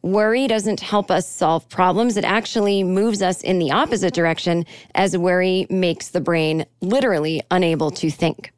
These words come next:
There is no scientific evidence to support the notion that anxiety makes us perform better,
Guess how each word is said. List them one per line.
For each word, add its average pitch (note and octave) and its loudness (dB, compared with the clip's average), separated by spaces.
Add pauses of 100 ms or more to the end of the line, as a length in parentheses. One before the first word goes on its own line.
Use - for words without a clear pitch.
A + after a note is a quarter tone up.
(560)
There G#3+ 0
is G3 0
no A3 2
scientific G3+ 0
evidence F3+ 0
to F3+ -4
support A3 -2 (600)
the G#3 2
notion G3 2
that E3+ 2
anxiety F3+ 0
makes F3 0
us D3+ -2
perform C#4 0
better, E3 0